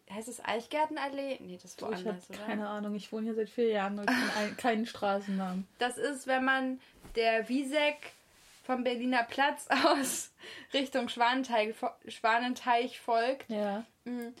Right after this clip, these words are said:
Speaker 1: das ist in Gießen in der Nähe von, da gibt's auch so eine Ativela-W G.
Speaker 2: <laughs>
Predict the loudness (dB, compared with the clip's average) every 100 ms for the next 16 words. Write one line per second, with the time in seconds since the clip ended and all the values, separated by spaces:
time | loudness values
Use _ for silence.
0 | -14 -8 -2 0 0 0 0 0 -2 0
1 | -2 0 0 0 2 2 2 2 0 0
2 | -2 -8 -14 -20 _ _ _ _ -20 -20
3 | -6 0 2 0 0 -2 0 0 2 0
4 | -2 -2 2 4 4 0 -2 0 2 2
5 | 2